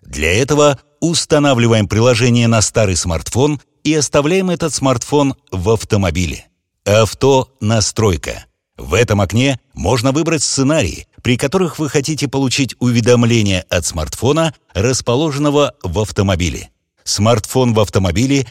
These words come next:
потерял связь с интернет. Координаты автомобиля начали меняться. Положение кузова автомобиля изменилось.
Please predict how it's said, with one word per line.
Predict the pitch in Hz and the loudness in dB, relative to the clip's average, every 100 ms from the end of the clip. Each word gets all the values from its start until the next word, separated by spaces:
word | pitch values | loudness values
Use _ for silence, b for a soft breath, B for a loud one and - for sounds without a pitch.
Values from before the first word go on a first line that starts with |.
| _ - | _ -2
потерял | 123 120 117 139 139 | -2 0 2 2 2
связь | - 101 92 110 113 - - | -2 -2 0 0 0 -4 -8
с | - 107 | -6 -2
интернет. | 98 101 90 80 - - _ _ _ - | -2 -2 -2 -4 -6 -16 _ _ _ -4
Координаты | 123 113 113 101 123 127 123 123 | 2 2 2 2 2 2 0 -2
автомобиля | 120 107 - 101 92 127 139 127 - - | 0 -2 0 0 0 2 2 2 -2 -10
начали | 80 101 - 113 | -4 -2 -2 0
меняться. | 120 139 127 - - - _ _ _ _ - | 0 2 0 -4 -10 -12 _ _ _ _ -2
Положение | 135 143 135 151 139 131 | 2 4 2 2 2 0
кузова | - 151 151 104 80 64 - | -2 -6 -2 -2 -2 -4 -2
автомобиля | 90 - 101 98 80 65 53 b b | -4 0 0 0 -2 -6 -10 b b
изменилось. | 131 139 120 131 131 92 - - | -2 0 0 2 0 -2 -6 -10